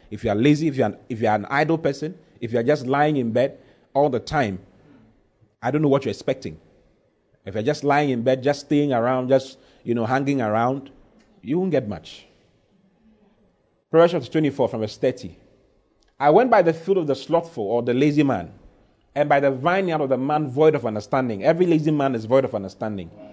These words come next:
Your laziness is a show that you don't have understanding. You don't really understand how the kingdom of God works. You don't understand how things work. Next verse, verse thirty-one. "And lo, it was all grown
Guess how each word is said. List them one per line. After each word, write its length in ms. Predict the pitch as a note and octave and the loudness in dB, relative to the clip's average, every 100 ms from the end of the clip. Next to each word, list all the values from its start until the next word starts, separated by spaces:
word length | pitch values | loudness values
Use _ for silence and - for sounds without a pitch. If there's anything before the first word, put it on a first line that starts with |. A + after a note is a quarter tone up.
| - _ _ _ _ | -20 _ _ _ _
Your 180 | A#2 B2 | 0 4
laziness 400 | D#3+ E3+ E3 D3 | 4 4 0 -2
is 120 | A#2+ | -4
a 40 | A#2 | -6
show 320 | - E3 D#3+ | -2 2 4
that 220 | C3 A2 | 2 -2
you 60 | A#2 | 0
don't 180 | D3 D3 | -2 0
have 160 | C3 | 2
understanding. 400 | A2+ G2+ - A2 | 2 2 -4 -4
You 80 | G#2+ | -2
don't 160 | C#3+ F3 | 0 2
really 160 | D#3+ | 4
understand 520 | C#3+ A#2+ - D3+ C#3+ C#3 | 2 0 0 0 0 -4
how 180 | D3 | -2
the 120 | C3+ A#2+ | 0 0
kingdom 240 | C3+ C3 | 0 -2
of 60 | G#2 | 0
God 160 | A2 | -2
works. 300 | G2+ E2+ - - - - - _ | -4 -8 -14 -20 -20 -20 -20 _
You 80 | B2 | 0
don't 60 | |
understand 400 | D#3+ C#3+ - D3+ | 2 2 -2 -4
how 140 | C#3+ C#3 | -2 -6
things 280 | - B2 G#2+ | -6 -6 -6
work. 240 | F#2+ - _ _ _ _ _ _ - _ _ _ _ | -12 -14 _ _ _ _ _ _ -20 _ _ _ _
Next 240 | A#2 D3 B2 | 0 0 0
verse, 140 | F#2+ | -2
verse 180 | G#2+ - | -4 -2
thirty-one. 400 | C3+ A2+ F#2 D2+ - _ _ _ _ _ _ _ _ _ _ _ _ _ _ _ | -2 -2 -6 -10 -20 _ _ _ _ _ _ _ _ _ _ _ _ _ _ _
"And 220 | D#3+ E3+ G3 | 0 2 8
lo, 180 | G#3 | 8
it 160 | F3+ E3 | 8 6
was 180 | D#3+ D#3+ | 4 2
all 280 | - A#3 A#3+ | 4 6 6
grown 340 | E3 E3 F#3+ | 4 2 2